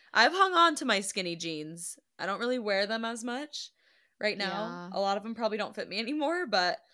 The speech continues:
Speaker 1: I've hung on to 'em because I was like, "When this comes back around, I'm gonna be ready with my twenty thirteen American Eagle."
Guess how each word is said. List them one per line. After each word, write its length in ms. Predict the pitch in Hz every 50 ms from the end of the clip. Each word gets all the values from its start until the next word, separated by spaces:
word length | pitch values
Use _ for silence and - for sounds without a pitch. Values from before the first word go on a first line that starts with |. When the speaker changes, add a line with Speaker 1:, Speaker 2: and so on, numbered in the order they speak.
| _ _ _ -
Speaker 1:
I've 140 | 190 196 185
hung 220 | 240 277 277 320
on 180 | 349 381 415 392
to 160 | - 330 247
'em 380 | 220 208 202 202 208 214 - _ _ _ _ _ _ _ -
because 400 | 208 196 - 214 202 190 190 185
I 120 | 190 185
was 120 | 185 185 185
like, 220 | 180 180 180 -
"When 160 | 170 160 165
this 160 | 175 185 -
comes 240 | - 247 220 220 220
back 260 | 202 220 220 226 -
around, 340 | 240 226 226 233 226 196 190
I'm 180 | 170 170 170 180
gonna 140 | 175 170 170
be 140 | 180 175
ready 460 | 165 170 175 175 165 151 147 143 143 _ _ _ _ _ _ _ _ _ _ _
with 180 | - 190 190 190
my 240 | 185 170 165 165 165
twenty 340 | 165 - - 190 180 180 175
thirteen 480 | - 185 170 135 - - 190 180 170
American 400 | 165 165 165 165 160 165 - 190 170
Eagle." 600 | 165 160 151 156 156 147 143 147 156 170 170